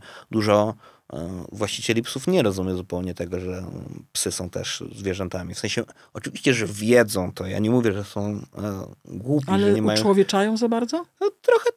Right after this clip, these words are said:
Speaker 1: nie, a nie, nie czujesz trochę tak? Że,
Speaker 2: A, ty nie
Speaker 1: że,
Speaker 2: uczłowieczasz,
Speaker 1: e,
Speaker 2: prawda?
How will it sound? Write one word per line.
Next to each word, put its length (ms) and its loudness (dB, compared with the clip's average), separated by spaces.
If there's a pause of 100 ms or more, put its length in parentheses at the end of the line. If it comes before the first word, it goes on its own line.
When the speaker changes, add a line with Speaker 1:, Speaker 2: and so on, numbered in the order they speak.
(140)
Speaker 1:
nie, 340 2
a 100 2
nie, 200 0
nie 180 4
czujesz 340 2
trochę 260 -4
tak? 420 -2
Że, 200 6
Speaker 2:
A, 220 8
ty 180 4
nie 120 8
Speaker 1:
że, 60 6
Speaker 2:
uczłowieczasz, 680 2
Speaker 1:
e, 40 -10
Speaker 2:
prawda? 220 6